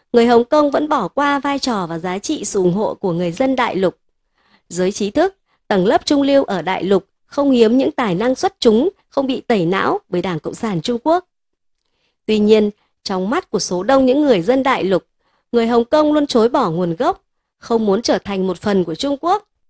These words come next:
Đa phần người Trung Quốc đại lục, thậm chí sinh viên đại lục đang sinh sống và học tập ở Hồng Kông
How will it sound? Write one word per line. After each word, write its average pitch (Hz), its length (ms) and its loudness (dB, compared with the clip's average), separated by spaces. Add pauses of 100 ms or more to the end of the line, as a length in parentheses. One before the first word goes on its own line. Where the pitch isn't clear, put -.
(920)
Đa 233 220 0
phần 185 340 0
người 180 160 0
Trung 254 220 -4
Quốc 359 180 -4
đại 202 240 -4
lục, 190 220 -4 (380)
thậm 160 180 -2
chí 220 280 -4
sinh 302 260 0
viên 285 240 -2
đại 247 200 -4
lục 196 220 -4 (200)
đang 262 220 -2
sinh 254 240 -4
sống 226 360 0
và 247 60 -6
học 202 260 -8
tập 185 160 -8
ở 180 180 -8
Hồng 170 260 -8
Kông 262 320 0